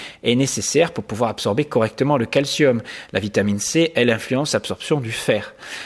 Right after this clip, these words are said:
Donc, quand l'on cherche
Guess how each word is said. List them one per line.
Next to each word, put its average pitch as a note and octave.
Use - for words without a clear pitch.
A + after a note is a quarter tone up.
Donc, D#3
quand -
l'on D#3
cherche -